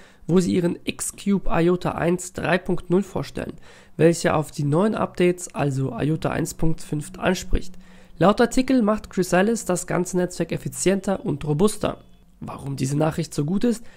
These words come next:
Es spricht dafür, dass ein Unternehmen das Update von iota ebenfalls nutzt, um sein momentanes Produkt damit zu erweitern.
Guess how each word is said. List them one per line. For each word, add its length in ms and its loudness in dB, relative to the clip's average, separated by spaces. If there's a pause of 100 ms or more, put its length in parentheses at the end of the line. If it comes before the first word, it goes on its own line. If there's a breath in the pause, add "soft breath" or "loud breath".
Es 180 -4
spricht 380 -4
dafür, 340 0
dass 240 -2
ein 80 0
Unternehmen 540 0
das 200 -2
Update 440 -2
von 160 -2
iota 360 -2 (100)
ebenfalls 560 -2
nutzt, 360 -2
um 180 2
sein 220 2
momentanes 640 2
Produkt 460 -2 (300 loud breath)
damit 300 2
zu 120 -4
erweitern. 540 0